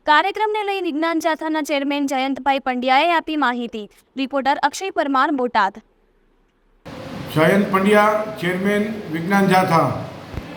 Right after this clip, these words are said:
Speaker 2: આજરોજ બરવાડા કે બી એમ ગર્લ્સ હાઈસ્કૂલમાં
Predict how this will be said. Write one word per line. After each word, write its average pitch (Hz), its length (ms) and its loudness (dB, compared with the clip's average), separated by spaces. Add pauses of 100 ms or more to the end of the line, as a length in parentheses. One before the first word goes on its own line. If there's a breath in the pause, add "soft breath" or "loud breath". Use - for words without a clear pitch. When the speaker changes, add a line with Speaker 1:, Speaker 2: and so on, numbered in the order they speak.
(420)
Speaker 2:
આજરોજ 196 880 2
બરવાડા 202 640 4 (640)
કે 190 160 0
બી 208 180 0
એમ 214 220 2
ગર્લ્સ 190 380 2
હાઈસ્કૂલમાં 175 800 2